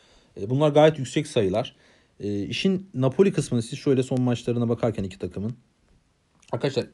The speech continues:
işin Napoli kısmında da durum, e, çok farklı değil. En çok korner kazanan altıncı takım Napoli'de. Ligde en çok korner kazanan altıncı takım. Maç başına beş nokta doksan üç korner kazanıyor. Neredeyse altı diyebiliriz. Yani biri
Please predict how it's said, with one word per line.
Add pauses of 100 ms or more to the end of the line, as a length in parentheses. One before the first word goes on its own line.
işin
Napoli
kısmında
da
durum, (160)
e,
çok
farklı
değil. (500)
En
çok
korner
kazanan
altıncı
takım
Napoli'de.
Ligde
en
çok
korner
kazanan
altıncı
takım.
Maç
başına
beş
nokta
doksan
üç
korner
kazanıyor.
Neredeyse
altı
diyebiliriz. (400)
Yani
biri